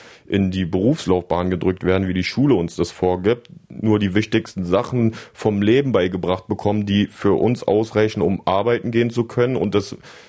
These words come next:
Minimale zu verstehen, wie das System funktioniert. Aber das eigentliche komplette Kredit- und Bankensystem dahinter und dass wir eigentlich verschuldet auf die Welt kommen, das, äh, das sieht halt die große Gesellschaft nicht so. Und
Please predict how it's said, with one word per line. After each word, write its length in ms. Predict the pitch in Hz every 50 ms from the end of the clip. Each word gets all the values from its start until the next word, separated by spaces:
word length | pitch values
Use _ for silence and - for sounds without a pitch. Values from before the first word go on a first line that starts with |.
| _ _ -
Minimale 640 | - 101 101 113 117 113 104 101 104 107 107 107
zu 140 | - - 104
verstehen, 480 | - 95 95 - - 98 110 107 101
wie 40 | 101
das 140 | 98 92 -
System 400 | - 87 - - 104 104 120 127
funktioniert. 720 | 127 - - - 127 123 120 - 127 127 131 143 139 -
Aber 280 | - 107 107 110 107 - - - - - - - _
das 240 | - 98 92 - -
eigentliche 600 | 76 110 139 143 143 143 127 120 113 104 110 104
komplette 600 | - - 101 101 98 - 117 113 113 - 104 95
Kredit- 480 | - - 101 101 107 123 127 - -
und 280 | 101 98 98 90 87 -
Bankensystem 680 | 104 104 110 - - 110 101 98 - - - 104 104 101
dahinter 380 | 101 92 90 95 101 98 113
und 120 | 107 104 92
dass 140 | 92 - 92
wir 80 | 90
eigentlich 240 | 85 92 101 107 -
verschuldet 680 | - - 98 - - - - - 117 120 123 123 -
auf 140 | - 95 -
die 160 | - 104 92
Welt 260 | 95 104 120 127 127
kommen, 360 | - - 101 98 107 113 113 - - - - -
das, 360 | 95 98 85 - - - -
äh, 340 | - 92 95 92 87 80 - - - -
das 200 | - 90 - -
sieht 300 | - 95 101 120 147 -
halt 200 | 143 107 92 85
die 400 | 90 90 90 80 - - - - - _ -
große 340 | - - - 90 87 95 95
Gesellschaft 560 | 95 87 85 87 85 85 - 90 82 - -
nicht 160 | 87 90 -
so. 140 | - 87 76
Und 180 | 85 90 -